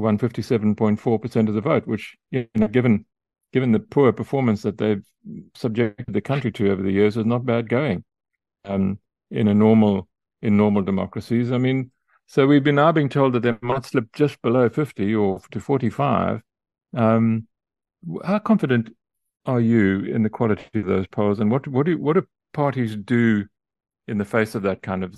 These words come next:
thing? Do you just ignore the polls and get on with your job, or the, does, do the polls kind of eat away, not eat away,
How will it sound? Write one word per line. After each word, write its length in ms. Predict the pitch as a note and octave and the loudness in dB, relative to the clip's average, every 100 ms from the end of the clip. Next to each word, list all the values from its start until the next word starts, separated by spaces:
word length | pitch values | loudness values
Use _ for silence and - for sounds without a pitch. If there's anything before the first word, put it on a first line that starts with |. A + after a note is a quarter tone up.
| _ | _
thing? 160 | A2 G2 | -8 -4
Do 80 | A2 | -2
you 140 | A2+ | 0
just 200 | A2+ A#2+ | -2 -2
ignore 320 | A#2+ G#2 A#2+ | 0 2 2
the 100 | B2+ | 2
polls 340 | A#2+ B2 A#2+ A#2 | 0 0 0 0
and 120 | A2 | -2
get 140 | A2+ | 0
on 140 | A2+ A2 | 0 0
with 140 | G#2 | 0
your 80 | A2 | -4
job, 380 | F#2+ C3+ D#3+ D3+ | -4 -2 -2 -4
or 420 | A#2 A#2 G#2 G2+ - _ _ _ - | -2 2 2 0 -6 _ _ _ -2
the, 140 | A2 | -2
does, 420 | A#2 A#2+ B2+ G#2+ | -2 -2 0 0
do 340 | - C#3 B2+ A2 | -6 -10 -2 -2
the 120 | G#2+ - - | -2 -10 -6
polls 340 | B2+ A2 G#2 - _ _ _ _ - | -2 0 -2 -8 _ _ _ _ -8
kind 180 | B2+ | -2
of 100 | G#2+ | 0
eat 160 | A2+ A2 | 0 0
away, 460 | G#2 G#2 G2+ G2 F#2+ _ | 0 2 4 2 -2 _
not 180 | D3+ B2 | -4 0
eat 160 | A2+ | -2
away, 280 | G#2+ G2+ G2 | 0 0 0